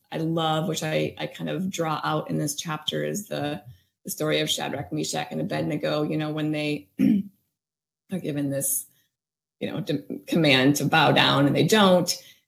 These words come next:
And so when they're told they're gonna be thrown into the fire, of course, you know, it's, I know it's a, it's a very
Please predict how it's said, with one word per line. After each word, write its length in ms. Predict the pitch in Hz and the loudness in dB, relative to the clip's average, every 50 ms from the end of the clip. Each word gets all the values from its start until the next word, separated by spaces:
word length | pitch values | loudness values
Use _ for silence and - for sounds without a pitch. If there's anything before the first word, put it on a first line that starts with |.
| _ _ | _ _
And 460 | 185 175 156 147 147 147 151 151 147 - - _ _ _ - | 2 2 4 4 6 6 6 4 4 2 -4 _ _ _ -8
so 280 | 202 - - 196 175 | -6 4 6 8 8
when 160 | 160 156 151 147 | 8 6 2 2
they're 260 | 139 139 139 147 - | 2 2 0 0 -2
told 260 | - - 220 160 160 | -4 -2 -2 -2 0
they're 100 | 143 147 | -2 -4
gonna 140 | - - 143 | -2 -2 -2
be 120 | 147 143 | -2 -2
thrown 240 | 135 - 160 151 139 | -4 -4 -6 -4 -4
into 100 | 139 - | -4 -6
the 80 | - - | -8 -6
fire, 320 | - 139 131 135 131 127 | -4 -2 -2 -2 -2 -4
of 140 | 143 147 _ | -6 -8 _
course, 480 | - - 143 - - - - - - _ | -10 -8 -8 -6 -6 -6 -8 -8 -10 _
you 140 | _ - - | _ -12 -12
know, 140 | - - - | -12 -16 -20
it's, 220 | - - - - - | -16 -16 -16 -14 -12
I 80 | - - | -12 -10
know 100 | - - | -10 -10
it's 160 | 82 - - - | -12 -12 -12 -10
a, 160 | - - 196 _ _ _ _ - | -10 -12 -12 _ _ _ _ -20
it's 140 | 214 - | -20 -18
a 40 | - | -12
very 340 | - 143 139 143 160 196 - | -10 -8 -6 -6 -6 -8 -10